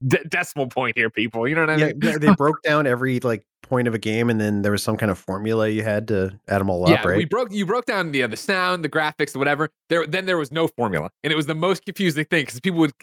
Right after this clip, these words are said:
Speaker 1: every review, be like, "If you average these scores,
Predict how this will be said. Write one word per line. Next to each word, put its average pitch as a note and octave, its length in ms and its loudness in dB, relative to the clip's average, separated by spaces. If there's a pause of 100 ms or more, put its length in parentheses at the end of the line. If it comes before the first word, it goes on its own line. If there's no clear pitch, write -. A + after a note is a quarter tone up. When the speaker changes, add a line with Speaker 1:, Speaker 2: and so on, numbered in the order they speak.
Speaker 1:
every E3+ 280 0
review, D#3+ 320 -2
be B2 60 -2
like, A2+ 160 0 (420)
"If B2+ 100 0
you C4+ 220 2
average D#3+ 420 -2
these C3+ 240 2
scores, B2 720 0